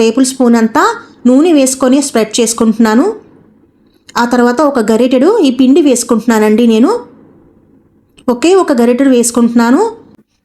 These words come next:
లో to మీడియం ఫ్లేమ్ మీద కుక్ చేసుకుంటున్నానండి. So, పైన ఆయిల్ని ఇలా వేసుకొని ఇలా లిడ్ని పెట్టుకుంటున్నాను. ఒక్క నిమిషం వరకు అలా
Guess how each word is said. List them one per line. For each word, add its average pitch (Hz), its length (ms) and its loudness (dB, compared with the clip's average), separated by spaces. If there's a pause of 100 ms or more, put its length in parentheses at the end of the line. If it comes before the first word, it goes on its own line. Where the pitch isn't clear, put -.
(160)
లో 269 80 2 (120)
to 392 60 2 (140)
మీడియం 285 280 2
ఫ్లేమ్ 277 260 4
మీద 254 120 2 (240)
కుక్ 254 240 -2
చేసుకుంటున్నానండి. 233 800 0 (600)
So, 311 100 0 (160)
పైన 262 240 0 (560)
ఆయిల్ని 302 380 2
ఇలా 247 200 2
వేసుకొని 247 480 0 (640)
ఇలా 285 160 2 (100)
లిడ్ని 240 320 0
పెట్టుకుంటున్నాను. 233 680 0 (500)
ఒక్క 247 120 -2 (120)
నిమిషం 262 340 2
వరకు 294 240 -2
అలా 233 100 2